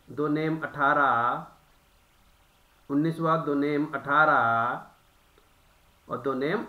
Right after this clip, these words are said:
अठारह। एन का मान कितना आ जाएगा? नौ नौ नौ,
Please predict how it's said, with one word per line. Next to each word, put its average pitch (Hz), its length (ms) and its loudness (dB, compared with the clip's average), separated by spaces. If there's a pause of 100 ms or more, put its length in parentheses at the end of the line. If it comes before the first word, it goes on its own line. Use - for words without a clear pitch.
अठारह। 98 460 -12 (1600)
एन 165 200 -4
का 196 140 2
मान 185 240 2
कितना 175 240 0
आ 190 120 6
जाएगा? 131 380 0 (600)
नौ 143 640 -2
नौ 135 540 -2
नौ, 107 540 -6